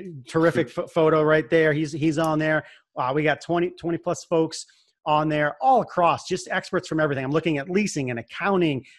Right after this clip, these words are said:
uh, buying and selling, o-, operations, services on there. Uh, Nick's, his bar stuff. We got marketing guys, uh,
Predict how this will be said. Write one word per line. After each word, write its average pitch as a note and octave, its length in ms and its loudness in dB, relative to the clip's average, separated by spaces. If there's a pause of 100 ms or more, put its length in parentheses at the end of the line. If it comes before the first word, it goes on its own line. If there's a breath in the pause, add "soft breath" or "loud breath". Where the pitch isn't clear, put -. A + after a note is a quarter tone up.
(180 soft breath)
uh, B2 380 -2 (220)
buying E3+ 360 2
and D#3+ 100 0
selling, D#3+ 460 0
o-, D3+ 220 -4 (100)
operations, D3+ 880 -4 (240 soft breath)
services E3 680 -2
on C3 200 -2
there. B2 260 -6 (100)
Uh, C3+ 240 -6
Nick's, E3 400 -6 (300)
his B2+ 220 -4
bar F3 320 2
stuff. A#2+ 360 -8
We C#3+ 80 -6
got C3+ 160 -8
marketing E3 600 -2
guys, A2+ 440 -4 (340 loud breath)
uh, A2+ 120 -10